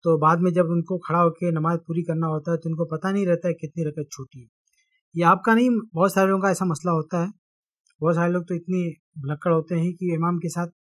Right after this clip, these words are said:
सलाम ही फेर देते हैं, उनको ये भी नहीं पता होता कि मेरी कोई रकत छूटी है। तो अगर आपको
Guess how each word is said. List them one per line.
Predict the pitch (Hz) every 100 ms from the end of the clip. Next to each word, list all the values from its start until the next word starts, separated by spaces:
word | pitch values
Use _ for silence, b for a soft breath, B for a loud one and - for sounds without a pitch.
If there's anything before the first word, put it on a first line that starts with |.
| -
सलाम | - 160 165
ही | 196
फेर | 170 147
देते | 139 139 139
हैं, | 127
उनको | 139 160
ये |
भी | 160
नहीं | 196
पता | 180 165
होता | 160 165
कि | 160 160
मेरी | 160 160
कोई | 156 156
रकत | 151 160 - _ _ _
छूटी | - 131 135
है। | 117 _ _ _ _ _ 175
तो |
अगर | 175 180 233 196
आपको | 202 214 -